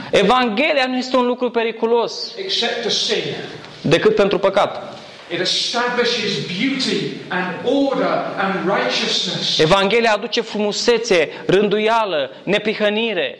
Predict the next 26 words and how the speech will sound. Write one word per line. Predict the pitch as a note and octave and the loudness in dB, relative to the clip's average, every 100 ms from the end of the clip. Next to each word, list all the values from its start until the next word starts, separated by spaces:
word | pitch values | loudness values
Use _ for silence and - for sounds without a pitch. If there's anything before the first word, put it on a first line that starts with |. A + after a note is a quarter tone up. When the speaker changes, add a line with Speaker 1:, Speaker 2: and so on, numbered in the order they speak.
| - | -14
Speaker 2:
It | A3 A3+ | -14 -6
puts | B3+ - G3 F3 | -4 -2 -4 -2
women | D4 D#4 D4 D4+ | 0 0 0 0
where | B3 D4 C#4+ | 2 2 2
they | C#4+ C#4+ | 0 0
belong. | C#4 C4+ C4+ - F3 - | 0 0 0 -2 -4 0
Speaker 1:
Așează | - F3+ - C4+ A#3 | 2 2 4 2 2
femeile | B3+ A#3+ A#3 B3 C4 A#3 A#3+ | 2 2 2 2 2 0 0
în | G#3 G#3 | -2 2
locul | A#3 B3+ B3 | 2 2 0
potrivit. | A#3 A3 A3 G#3+ A#3 A3 - | 0 0 0 -2 0 -2 -6
Speaker 2:
It | - E3+ | -10 -4
gives | C#4 D#4 D#4 | 0 2 2
them | B3 A3+ E3 - - G#3+ | 0 0 -2 -6 -4 0
great | D4 D#4 D4 C#4 | 2 2 0 -2
opportunity. | C#4 C#4+ C#4+ C#4+ A#3+ - F3 - - | -2 -2 -2 -2 -2 -2 -4 -6 -2
Speaker 1:
Le | D3+ G#3+ | 2 4
oferă | G#3 G#3 C4 B3+ A#3 G3 | 4 4 4 4 4 2
mari | G#3 C4 C4+ | 4 4 2
oportunități. | C4+ C4 B3 A#3+ A#3+ B3+ A#3 B3 B3+ - | 0 -2 0 -2 2 2 2 0 -8 -6
Speaker 2:
It | A3+ A#3 | -4 -2
restores | A#3+ - C#4 C#4+ C4+ | -2 -2 -2 -2 0
their | G#3+ F#3 | 0 0
safety | - - D#4+ D4 - D4 C#4 A#3 | 0 0 0 -2 -2 -2 -2 -2
and | G3+ G#3+ | -4 -2
dignity. | D#4 D#4 B3 B3+ F#3+ | -2 0 0 -2 -2